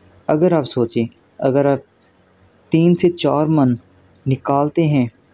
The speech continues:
दूध का और ऊपर से फिर उसी के हिसाब से आप क्रीम निकलती है, तो सोचें आपको कितना ज़्यादा मुनाफा हो सकता है। दोस्तों, ये जो मशीन है आपको बड़े शहरों से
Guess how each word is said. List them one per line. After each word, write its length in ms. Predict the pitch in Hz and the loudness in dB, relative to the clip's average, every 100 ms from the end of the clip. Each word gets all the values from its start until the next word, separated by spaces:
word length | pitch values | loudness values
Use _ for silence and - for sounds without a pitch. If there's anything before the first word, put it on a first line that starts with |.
| _ - | _ -12
दूध 260 | 113 135 151 | 0 2 2
का 300 | - 123 113 _ _ - | -2 -2 -4 _ _ -4
और 260 | 135 135 135 | 0 2 2
ऊपर 360 | 143 131 - 139 | -2 -4 -4 -4
से 200 | - 147 | -2 -2
फिर 280 | - 147 - - _ _ _ _ _ _ _ _ _ _ - - | 0 -2 -4 -20 _ _ _ _ _ _ _ _ _ _ -12 -2
उसी 220 | 156 185 | 0 2
के 120 | 180 | 2
हिसाब 400 | 160 - 143 135 | 0 0 -2 -2
से 140 | - 151 | -2 -4
आप 140 | - | -4
क्रीम 240 | 131 147 160 | -2 0 2
निकलती 460 | 139 139 123 131 | 2 0 0 -2
है, 300 | 120 - _ _ _ _ _ - | -4 -6 _ _ _ _ _ -4
तो 80 | 127 | -4
सोचें 460 | - 139 139 160 | 0 -2 0 -2
आपको 300 | 131 127 143 | 0 -2 -4
कितना 500 | 135 135 - 143 147 | -6 -8 -2 0 0
ज़्यादा 300 | 135 123 139 | 0 0 0
मुनाफा 440 | 147 131 127 - 120 | 0 0 -2 -2 -4
हो 140 | 120 | -4
सकता 320 | 117 117 123 | -4 -8 -6
है। 160 | 113 123 _ _ _ _ _ _ _ _ - | -6 -8 _ _ _ _ _ _ _ _ 0
दोस्तों, 320 | 156 170 202 | 2 2 2
ये 280 | 190 143 165 | 2 4 2
जो 160 | 170 185 | 2 2
मशीन 440 | 170 - 131 143 | 2 0 0 0
है 220 | 131 117 - _ _ _ - _ _ - | 0 -4 -8 _ _ _ -20 _ _ -4
आपको 600 | 135 135 - 156 156 156 - _ _ _ _ _ 123 | -2 -2 0 2 2 0 -8 _ _ _ _ _ 0
बड़े 200 | 139 156 | 2 2
शहरों 400 | - 143 143 147 | 0 -2 0 -2
से 280 | - 156 | 0 -2